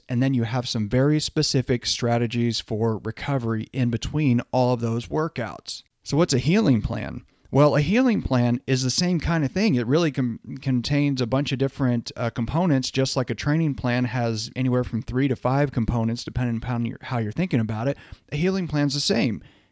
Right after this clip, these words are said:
You basically have stress reduction, you have inflammation reduction, you have inflammation control,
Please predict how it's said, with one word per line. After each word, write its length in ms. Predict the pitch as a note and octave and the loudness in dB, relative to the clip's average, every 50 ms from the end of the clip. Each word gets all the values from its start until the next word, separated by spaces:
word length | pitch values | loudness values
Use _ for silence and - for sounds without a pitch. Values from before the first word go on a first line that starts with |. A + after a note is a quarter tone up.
| _ _ - | _ _ -4
You 80 | C#3 | 0
basically 460 | A#2+ C3+ D#3+ F3 - F#3 - D#3+ D#3+ C#3+ | 4 4 4 4 2 0 -2 0 0 0
have 380 | B2+ C3 C3 C3 B2+ B2 B2+ - - - _ _ _ | 0 0 0 0 0 0 -2 -6 -14 -20 _ _ _
stress 480 | - - - - - E3 E3 E3 - - | -12 -10 -6 -2 0 0 0 0 0 0
reduction, 600 | C3+ B2 A#2+ A#2 G#2+ - - - G#2 E2+ C2 - - _ _ _ | 0 0 0 0 -2 -4 -6 -8 -10 -10 -10 -12 -16 _ _ _
you 140 | - A#2+ A#2 | 0 2 2
have 220 | A#2 A#2 A2+ - - _ | 2 2 0 -2 -6 _
inflammation 800 | - D#3+ E3+ E3+ - - D3+ D3+ D#3 E3+ F#3 F3 - - D#3+ C3 | -2 0 0 0 0 0 2 2 2 2 0 0 -2 0 0 2
reduction, 640 | A#2+ A#2+ G#2+ A#2 A2+ G2+ - - - G#2+ G2+ G2 - _ _ _ | 2 2 0 -2 -4 -6 -6 -8 -8 -6 -8 -8 -10 _ _ _
you 140 | _ - B2+ | _ -2 0
have 180 | A#2+ A#2+ A#2 - _ | 0 0 -2 -4 _
inflammation 680 | - D#3 E3 F3 D3 - D#3 D3+ C#3+ D3 C#3+ - C3+ A#2+ | -2 -2 -2 -2 0 0 2 2 2 0 0 0 -2 -2
control, 640 | G#2 - A2 G2 - - E3 E3+ F#3 G3 G3 F3+ - | -2 -2 -4 -4 -2 0 0 2 2 2 0 -2 -4